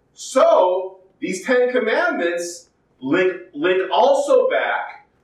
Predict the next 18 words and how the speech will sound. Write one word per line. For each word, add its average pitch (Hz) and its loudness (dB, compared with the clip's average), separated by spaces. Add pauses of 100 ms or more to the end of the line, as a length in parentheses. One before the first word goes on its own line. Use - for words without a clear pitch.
(140)
to 160 -4
the 180 -2
ten 165 0
words 127 -4 (260)
of - 2
creation 120 -4 (220)
in 117 -6
Genesis 120 -6
one. - -2 (1600)
There's 117 -4
a 131 -2
theology 208 0
of 147 -2
creation 156 -2 (180)
in 202 2
these 185 -4
Ten 170 0
Commandments. - -4